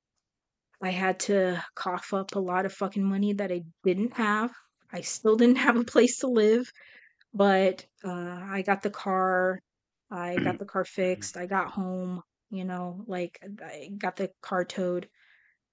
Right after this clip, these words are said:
Speaker 1: But that was a lesson to me. I went home and I'm still thinking about it. And that was a whole year and s-,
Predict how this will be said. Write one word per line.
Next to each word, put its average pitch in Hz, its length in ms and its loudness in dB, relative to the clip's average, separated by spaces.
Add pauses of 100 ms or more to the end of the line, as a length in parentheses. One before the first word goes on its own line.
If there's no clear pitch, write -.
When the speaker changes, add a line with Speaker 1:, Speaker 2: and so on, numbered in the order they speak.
(140)
Speaker 1:
But 196 280 2
that 196 340 0
was 208 300 0
a 196 100 -8
lesson 185 500 -4
to 190 120 -10
me. 180 320 -10
I 185 160 -8
went 196 200 -4
home 185 480 -8 (160)
and 175 320 -10
I'm 185 140 -6
still 190 380 -2
thinking 226 340 -2
about 165 300 -4
it. 139 120 -12 (120)
And 185 180 -4
that 190 180 -2
was 190 300 -2 (160)
a 196 100 -4
whole 202 300 0
year 208 540 2
and 202 160 2
s-, - 260 -6